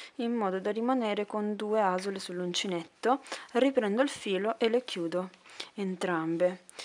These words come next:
Ed ecco che abbiamo creato il nostro secondo motivo di lavorazione.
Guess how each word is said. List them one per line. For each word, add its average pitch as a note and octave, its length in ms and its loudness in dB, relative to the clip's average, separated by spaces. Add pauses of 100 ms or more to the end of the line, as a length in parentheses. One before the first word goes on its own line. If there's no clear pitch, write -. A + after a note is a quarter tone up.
(120)
Ed C4+ 220 0
ecco G#3 240 -2
che A#3+ 100 2
abbiamo F#3+ 300 2
creato G#3+ 480 0
il A3+ 60 -2
nostro G3+ 460 -8
secondo G3+ 880 -4 (480)
motivo G3 600 -2
di G3 280 -6
lavorazione. F3 1200 -2